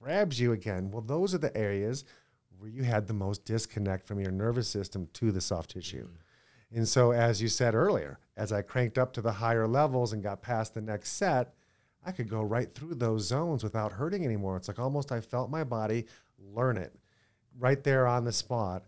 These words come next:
Speaker 1: and re-engage. And then all of a sudden, I can flex. Now,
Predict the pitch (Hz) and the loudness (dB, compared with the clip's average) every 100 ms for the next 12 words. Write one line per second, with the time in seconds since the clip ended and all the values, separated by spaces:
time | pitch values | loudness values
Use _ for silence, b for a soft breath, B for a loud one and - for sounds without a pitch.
0 | - 113 113 110 107 104 104 110 104 107 | -6 -2 0 0 0 0 0 0 0 0
1 | 95 82 - - 107 107 110 113 107 107 | -2 -4 -8 -10 -6 -4 -2 0 0 -2
2 | 117 110 107 B B - 110 120 117 104 | -2 -2 -4 B B -4 -2 0 -2 -6
3 | - 95 78 _ - 110 107 98 | -8 -16 -18 _ -20 -10 -6 -4